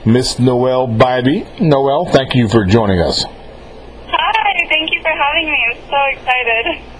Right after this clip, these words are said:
Speaker 1: Yeah, you know what? We're excited, too. I really appreciate you coming on board,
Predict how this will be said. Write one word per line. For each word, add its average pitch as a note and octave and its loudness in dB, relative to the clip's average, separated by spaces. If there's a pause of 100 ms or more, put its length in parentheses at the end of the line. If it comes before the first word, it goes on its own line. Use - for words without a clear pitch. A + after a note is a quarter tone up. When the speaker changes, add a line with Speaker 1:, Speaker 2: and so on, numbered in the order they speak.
(120)
Speaker 1:
Yeah, G3 2
you E3 0
know G#3 2
what? G#3+ 0
We're C4+ 0
excited, F#3+ 2
too. D3+ 2
I A#2 2
really C#3 2
appreciate C#3 2
you A#2 0
coming C3 2
on A2+ 2
board, A#2+ 2